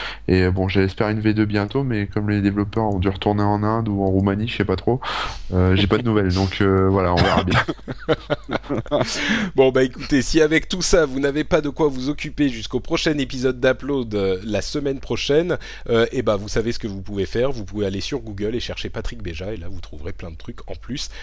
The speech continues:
Speaker 2: euh, à voir et à, euh, euh,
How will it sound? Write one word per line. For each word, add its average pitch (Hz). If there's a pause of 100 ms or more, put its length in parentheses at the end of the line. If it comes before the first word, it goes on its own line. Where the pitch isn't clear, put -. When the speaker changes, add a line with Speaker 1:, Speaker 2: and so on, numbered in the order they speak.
(160)
Speaker 2:
euh, 95
à 123
voir 123
et 123
à, 123
euh, 98 (100)
euh, 85